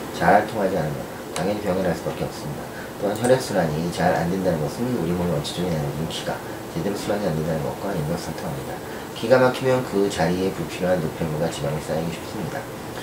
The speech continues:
그러니 혈액순환이 안 되면 몸이 약해진 물론 군살이부터 몸매가 망가지는 것입니다. 혈액순환이 잘 되게 하는 가장 좋은 방법은 걷기입니다. 올바른 자세로 걸으면 몸이 신진대사가 활발해지면서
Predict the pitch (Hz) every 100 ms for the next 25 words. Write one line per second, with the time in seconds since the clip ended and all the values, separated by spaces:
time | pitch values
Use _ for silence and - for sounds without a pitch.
0 | - - 101 113 120 135 139 110 104 104
1 | 76 78 80 104 90 82 98 76 - 82
2 | 87 67 64 - - - - 107 110 104
3 | 92 139 131 85 87 95 73 71 78 156
4 | - - - - - - - - 143 147
5 | 143 147 147 107 107 98 92 98 95 95
6 | 85 85 78 73 78 - 73 - 73 82
7 | 67 58 - - - - - 90 107 113
8 | 117 110 92 92 80 71 98 113 82 80
9 | 98 95 85 90 - 110 101 78 71 -